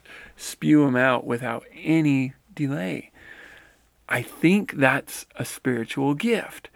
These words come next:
and it's one that was given to him from his near-death experience. And while it's a very enviable gift, it's the kind of gift that I think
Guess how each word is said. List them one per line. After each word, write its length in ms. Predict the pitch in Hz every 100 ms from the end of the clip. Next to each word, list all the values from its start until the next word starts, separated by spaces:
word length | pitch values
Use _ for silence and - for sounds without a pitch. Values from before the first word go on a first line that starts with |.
| - -
and 160 | - 135
it's 160 | 127 151
one 200 | 143 139
that 120 | 127
was 340 | 131 - - _ -
given 280 | 147 135 135
to 180 | - 127
him 180 | 123
from 340 | 139 - 110 127
his 180 | 127 -
near-death 400 | - - - -
experience. 680 | 143 - 160 156 - - - - - -
And 480 | - 131 123 127 139 - _ _ _ _ _ _ _ -
while 260 | 131 127
it's 140 | 123 139
a 60 |
very 300 | 131 156 156
enviable 600 | 127 160 143 107 - -
gift, 420 | 139 - - - - _ _ _ _ _
it's 200 | 135 -
the 100 | 143
kind 280 | - 147 175
of 180 | 160 127
gift 360 | 143 135 -
that 200 | 135 - -
I 120 | 123
think 600 | - 139 139 139 -